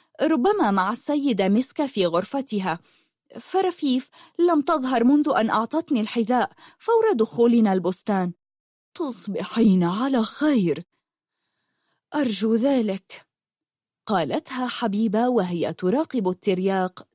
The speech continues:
تبتعد عنها، فهي تعلم أنها لن تنام تلك الليلة إلا غرارا. وكيف ستنام وهي في مكان غريب مع أناس لا تأمنهم، وحدها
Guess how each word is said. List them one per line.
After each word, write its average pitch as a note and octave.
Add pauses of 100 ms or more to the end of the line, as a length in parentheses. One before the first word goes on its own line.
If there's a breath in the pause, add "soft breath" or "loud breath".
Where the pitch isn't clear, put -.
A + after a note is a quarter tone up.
تبتعد F3
عنها، E3 (1300)
فهي E3+
تعلم G3+ (400 loud breath)
أنها D#4
لن F#3
تنام A#3
تلك F#3+
الليلة G3
إلا D4+
غرارا. F3 (580)
وكيف G4
ستنام F3+
وهي F#3
في F#3+
مكان G#3
غريب F#3+ (300 loud breath)
مع E4
أناس A3
لا A3
تأمنهم، G3+ (560)
وحدها F#3+